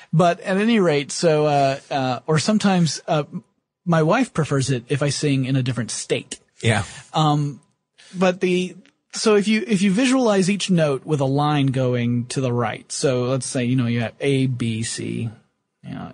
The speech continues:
Speaker 1: and you have the, the lines
Speaker 2: Right.
Speaker 1: to the right,
Speaker 2: Mm-hmm.
Speaker 1: uh, and you think of the, uh, the person singing,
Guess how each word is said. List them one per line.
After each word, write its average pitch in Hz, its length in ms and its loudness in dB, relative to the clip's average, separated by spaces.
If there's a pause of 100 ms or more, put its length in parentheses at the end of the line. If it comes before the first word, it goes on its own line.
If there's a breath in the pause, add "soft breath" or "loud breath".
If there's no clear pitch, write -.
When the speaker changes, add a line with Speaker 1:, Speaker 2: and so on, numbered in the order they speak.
Speaker 1:
and 127 140 -4
you 127 100 0
have 120 140 -2
the, 123 140 -2
the 110 260 -6
lines 131 480 2 (120)
Speaker 2:
Right. - 140 -20
Speaker 1:
to 135 100 -4
the 123 140 -2
right, 113 340 -2 (140 loud breath)
Speaker 2:
Mm-hmm. 127 200 2 (220 loud breath)
Speaker 1:
uh, 110 280 0 (160)
and 156 120 2
you 156 80 2
think 180 220 0
of 165 140 4
the, 143 200 2
uh, 127 220 0 (160)
the 139 220 0 (160)
person 160 400 0
singing, 135 460 0